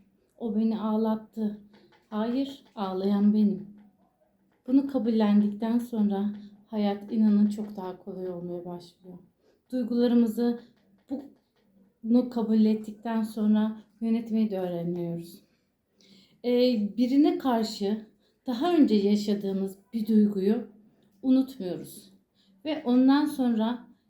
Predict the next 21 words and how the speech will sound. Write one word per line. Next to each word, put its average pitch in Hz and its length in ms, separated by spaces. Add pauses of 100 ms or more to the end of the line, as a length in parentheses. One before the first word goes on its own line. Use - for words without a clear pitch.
(140)
en 320 240
ufak 240 380
başka 220 420
bir, 247 380
e, 226 320
olay 226 480
karşısında, 208 960 (320)
onunla 226 240
yaşadığımız 220 600
olay 196 320
karşısında 202 880 (600)
bir 277 100
öfkelenme 247 720
patlak 208 460
verebiliyor. 175 580 (1080)
E, 240 320
bu 277 120
öfkenin 277 500
sonucu 240 500
olarak 202 640
da 208 300